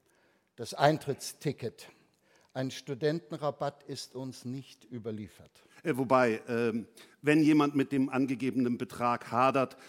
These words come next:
Speaker 2: so hat es Gernot Möhrig geschrieben, kann man sich auch bei ihm melden.
Speaker 1: So oder so, also bei den fünftausend Euro Eintrittsgeld soll es natürlich nicht bleiben,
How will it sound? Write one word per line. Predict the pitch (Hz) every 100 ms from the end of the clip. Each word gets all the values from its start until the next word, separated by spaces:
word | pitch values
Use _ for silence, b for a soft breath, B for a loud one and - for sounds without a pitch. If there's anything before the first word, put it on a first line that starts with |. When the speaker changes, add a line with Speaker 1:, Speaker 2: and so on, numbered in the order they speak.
| B
Speaker 2:
so | - 147
hat | 131 131
es | 143 -
Gernot | 135 127 127 120
Möhrig | 135 123 127 127 123
geschrieben, | 135 - 127 123 131 B B -
kann | 139
man | 139 135
sich | 107 123 -
auch | 117 -
bei | 104
ihm | 110 104
melden. | 95 90 92 - - _ _ B B B
Speaker 1:
So | 156 226
oder | 208 196
so, | 143 151 196 262 294
also | 156 185 175
bei | 160 160
den | 165
fünftausend | 156 170 - 165 151 165 - b _
Euro | 143 143 -
Eintrittsgeld | 131 147 147 175 - 175 175
soll | 175 156 147
es | 139
natürlich | 143 127 143 123 -
nicht | 107 _
bleiben, | 127 120 131 151 156